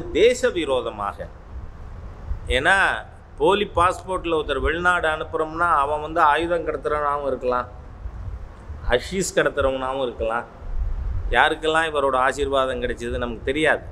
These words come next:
கவர்னருக்கு கடிதம் போயிருக்கு, இது ஒரு பெரிய issue ஆகியிருக்கு. வந்து இந்த போலி பாஸ்போர்ட் விஷயமா விசாரணை நடக்காமல்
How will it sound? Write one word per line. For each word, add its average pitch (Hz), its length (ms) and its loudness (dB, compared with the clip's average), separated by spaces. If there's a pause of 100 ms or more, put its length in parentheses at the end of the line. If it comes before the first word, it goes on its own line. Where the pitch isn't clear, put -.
(140)
கவர்னருக்கு 117 580 -2 (280)
கடிதம் 110 380 -4
போயிருக்கு, 110 480 -2 (420)
இது 113 160 -6
ஒரு 113 140 0
பெரிய 131 320 -2
issue 127 320 -2
ஆகியிருக்கு. 120 560 0 (500)
வந்து 117 280 -2 (1200)
இந்த 101 240 -8
போலி 156 240 2
பாஸ்போர்ட் 135 560 -4
விஷயமா 143 340 -4
விசாரணை 143 600 0
நடக்காமல் 135 760 -2